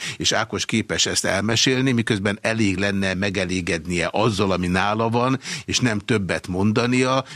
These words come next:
miközben minimálisan se szeretném megkarcolni azt a szobrot,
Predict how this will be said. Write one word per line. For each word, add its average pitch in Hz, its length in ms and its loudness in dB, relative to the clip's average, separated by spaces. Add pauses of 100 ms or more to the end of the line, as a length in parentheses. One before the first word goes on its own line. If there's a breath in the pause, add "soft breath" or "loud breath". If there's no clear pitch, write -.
miközben 95 720 -2
minimálisan 95 840 2
se - 120 -4
szeretném 92 500 0
megkarcolni 90 720 -2
azt 90 220 -2
a - 40 -6
szobrot, 117 600 0